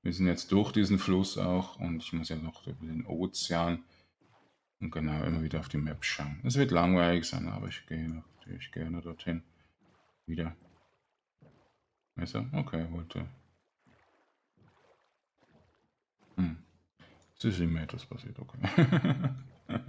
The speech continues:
Ja. Ich werde mit ihm reden jetzt gleich. So, aber ich find's ja nicht so schlimm, aber meine Güte, es ist ein Spiel, es ist,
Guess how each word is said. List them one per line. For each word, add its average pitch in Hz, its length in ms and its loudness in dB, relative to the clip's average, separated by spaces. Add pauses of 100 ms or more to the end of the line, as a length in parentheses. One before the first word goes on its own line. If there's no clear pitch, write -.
(2250)
Ja. 80 280 -2 (1700)
Ich 113 120 4
werde 110 180 10
mit 87 140 10 (200)
ihm 76 140 4
reden 73 320 2
jetzt - 240 -6
gleich. - 320 -10 (720)
So, 87 440 6 (180)
aber 87 160 0
ich 95 100 6
find's 135 300 12
ja 92 140 12
nicht 95 200 8
so 87 140 2
schlimm, 73 420 -2
aber 80 380 -6 (360)
meine 85 300 6
Güte, 85 300 0
es 82 160 0
ist 82 80 0
ein 82 100 4
Spiel, 87 560 6
es 82 160 0
ist, - 280 -4